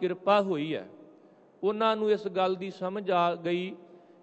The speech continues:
ਕਿ "ਸਭ ਤੇਰੀ ਤੂੰ ਸਭਨੀ ਧਿਆਇਆ, ਜਿਸ ਨੂੰ ਕਿਰਪਾ ਕਰੈ ਤਿਨ ਨਾਮ ਰਤਨ ਪਾਇਆ,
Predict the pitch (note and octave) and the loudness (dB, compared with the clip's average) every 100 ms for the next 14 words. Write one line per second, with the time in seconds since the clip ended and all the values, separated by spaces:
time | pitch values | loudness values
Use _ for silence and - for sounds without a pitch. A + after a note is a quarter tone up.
0 | - F#3 F#3 F3+ G3 G3+ A3 F#3+ F#3 F#3 | -2 0 0 6 6 6 2 4 6 6
1 | G3 F#3 G3 F#3+ F#3 F#3 G#3 G#3 G#3 G3+ | 2 -4 -4 -2 0 4 2 2 0 4
2 | G3 C#3 C#3+ D#3+ G#2 - - - - - | 4 6 6 4 2 -8 -20 -20 -20 -20
3 | C#3 F3 G3+ G#3+ G#3 G#3+ - F#3+ F#3+ G#3+ | 0 2 4 2 2 0 2 2 4 6
4 | G#3+ G#3+ F#3+ F3 F3+ F#3 G3 G3 F#3 E3+ | 6 6 2 4 4 2 -2 -2 0 2
5 | E3+ F#3 F#3+ F3+ F3 F3+ F3 F3 D#3+ D3+ | 4 4 4 2 2 -2 -2 2 4 6
6 | D#3+ F#3 | 8 8